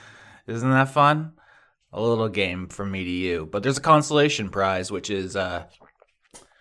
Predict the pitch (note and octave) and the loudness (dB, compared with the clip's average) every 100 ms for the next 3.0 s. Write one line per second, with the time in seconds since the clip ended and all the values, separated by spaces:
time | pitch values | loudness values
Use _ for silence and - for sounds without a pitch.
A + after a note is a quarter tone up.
0 | _ _ B2+ C#3 D3+ D3+ E3+ D#3+ D#3+ F3 | _ _ -2 4 6 4 2 0 0 0
1 | E3 E3+ A3 F#2 - - - G2 A2 G#2+ | 2 4 4 2 -6 -20 -12 -2 2 4
2 | G#2 G#2+ - - A#2+ C#3 F#3 F#3 - - | 2 0 -6 -6 -2 2 2 2 -6 -8